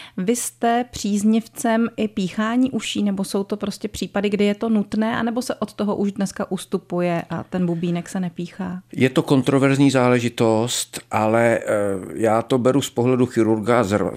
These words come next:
Speaker 2: pohledu racionálního, eh, náhledu. Domníváme se, a to platí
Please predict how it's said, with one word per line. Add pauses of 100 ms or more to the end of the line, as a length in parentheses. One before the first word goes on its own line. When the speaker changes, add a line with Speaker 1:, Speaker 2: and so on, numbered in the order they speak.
Speaker 2:
pohledu
racionálního,
eh,
náhledu. (500)
Domníváme
se,
a
to
platí